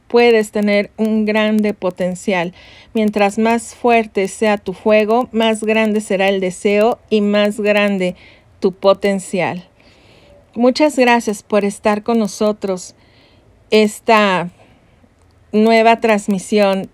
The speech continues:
de podcast de Sesimony and Friends. Recuerda que no estás solo, no estás sola.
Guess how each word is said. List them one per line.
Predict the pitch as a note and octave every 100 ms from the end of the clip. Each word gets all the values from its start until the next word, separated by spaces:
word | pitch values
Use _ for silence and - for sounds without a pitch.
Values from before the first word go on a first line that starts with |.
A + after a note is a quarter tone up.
| _ -
de | G3
podcast | - G#3 - G#3+ G3+ G3+ -
de | - F#3+
Sesimony | F3+ G3+ F#3+ G#3 F3+ G3 G#3 G#3 G#3 - _
and | G3+ G3+ G3+ G3+
Friends. | - G3 F3 F3 F3 - - - _ _ _ _ _ -
Recuerda | A3+ B3 A3 A3 A3
que | G#3+ F#3+ E3+ D#3+ - _ _ _ _ _ _ _ _ _ _ _ -
no | A3+ A3+
estás | A3+ G#3+ G#3+ G3+
solo, | - G#3 G3+ F#3 F#3 - - -
no | G#3+ A3 A3+
estás | A3+ G#3+ A3 G3+
sola. | - G3 F#3 F3